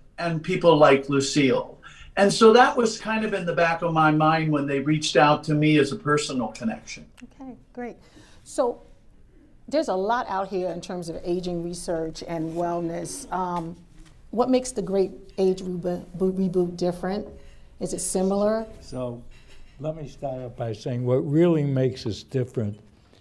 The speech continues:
Speaker 3: is we took the research that was out there and was happening, would have a phone call every week, and every week there were three more things.
Speaker 2: Mm-hmm.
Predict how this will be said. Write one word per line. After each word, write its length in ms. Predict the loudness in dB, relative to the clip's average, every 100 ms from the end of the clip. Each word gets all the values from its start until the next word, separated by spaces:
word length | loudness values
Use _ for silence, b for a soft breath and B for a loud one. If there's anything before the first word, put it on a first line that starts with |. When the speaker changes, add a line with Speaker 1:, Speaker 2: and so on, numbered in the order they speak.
| b b -4
Speaker 3:
is 340 | -2 -2 -4
we 300 | -6 -2 -4
took 360 | -2 -2 -2 -2
the 100 | -4
research 920 | -2 -4 -6 -4 -4 -2 -6 -12 -20 _ _ _ _ _ _
that 100 | -2
was 260 | -2 0 2
out 360 | 2 2 0
there 260 | -2 0 0
and 260 | 0 0
was 220 | 0 0 0
happening, 720 | 2 2 2 0 0 -2 -6 b b b b b
would 100 | -4
have 240 | 0 0 -2
a 60 |
phone 300 | -2 0 0
call 300 | 2 2 4
every 260 | 4 2 0
week, 340 | 2 0 2
and 100 | 2
every 280 | 2 2 2
week 360 | 2 0 0 0
there 100 | 2
were 160 | 2
three 280 | 0 0 2
more 320 | 2 2 0
things. 460 | -2 -6 -8 -8 -14
Speaker 2:
Mm-hmm. 280 | -16 -18